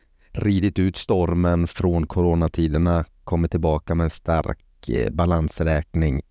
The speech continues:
Dock är företaget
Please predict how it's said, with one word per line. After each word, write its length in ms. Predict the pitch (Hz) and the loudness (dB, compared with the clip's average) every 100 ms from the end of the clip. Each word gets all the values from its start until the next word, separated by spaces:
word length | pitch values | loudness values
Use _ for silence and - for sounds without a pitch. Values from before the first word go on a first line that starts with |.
| _ _ _ _ | _ _ _ _
Dock 420 | 120 117 _ - - | -2 -2 _ -20 -8
är 480 | - 107 87 82 80 | -2 0 2 0 -2
företaget 1000 | - - 107 73 82 80 73 76 80 - | -6 -2 0 0 -2 -2 0 0 -4 -6